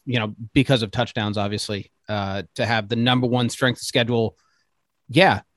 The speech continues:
you pick up his backup, which is very clearly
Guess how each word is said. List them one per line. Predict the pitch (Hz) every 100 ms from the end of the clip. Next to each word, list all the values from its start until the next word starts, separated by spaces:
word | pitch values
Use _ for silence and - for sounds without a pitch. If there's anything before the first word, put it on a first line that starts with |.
| -
you | 120 151
pick | - 160
up | 151 -
his | 147
backup, | 113 135 139 120 113
which | 117 127
is | 107
very | 101 139 151 143
clearly | - 147 147 135 120 107 101